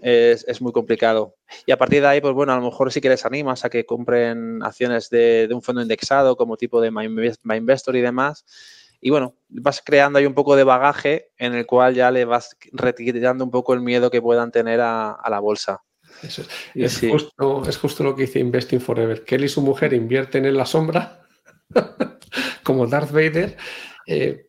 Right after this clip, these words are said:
Speaker 2: porque entienden de manera sencilla la vivienda, los familiares, pero la bolsa ven el casino. Es, es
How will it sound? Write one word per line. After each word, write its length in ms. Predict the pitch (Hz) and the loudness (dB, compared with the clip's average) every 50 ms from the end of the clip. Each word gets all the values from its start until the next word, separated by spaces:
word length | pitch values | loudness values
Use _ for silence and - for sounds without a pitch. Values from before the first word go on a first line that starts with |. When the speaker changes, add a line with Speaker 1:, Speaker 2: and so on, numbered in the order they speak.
| _ - | _ -2
Speaker 2:
porque 560 | 120 123 120 - - 131 123 120 120 123 - | 0 0 0 -2 -2 0 2 2 2 0 -2
entienden 540 | - 131 123 123 123 143 147 151 156 165 160 | -2 0 0 0 0 2 2 2 4 2 4
de 100 | 156 151 | 4 2
manera 240 | 147 147 147 151 147 | 2 2 2 2 0
sencilla 360 | - - 131 123 - 147 139 | 0 -2 -4 -2 -2 0 0
la 100 | 135 143 | 0 0
vivienda, 400 | 139 131 127 135 139 147 160 147 | 0 0 0 0 0 2 2 0
los 140 | 131 123 - | 0 0 0
familiares, 540 | - 131 135 139 131 135 135 139 160 160 165 | 0 0 0 2 2 0 0 0 -2 -4 -2
pero 220 | - 131 123 117 | -2 -2 0 0
la 100 | 117 117 | 0 0
bolsa 360 | 117 127 131 127 - 139 131 | -2 -2 -2 -2 -2 -2 -2
ven 160 | 127 127 123 | 0 -2 -2
el 120 | 131 127 - | -4 -4 -6
casino. 380 | - - - - 110 113 - - | -8 -8 -6 -6 -8 -8 -8 -6
Es, 200 | - - - - - | -6 -6 -6 -8 -8
es 320 | - 156 - - - - | -6 -6 -6 -6 -8 -12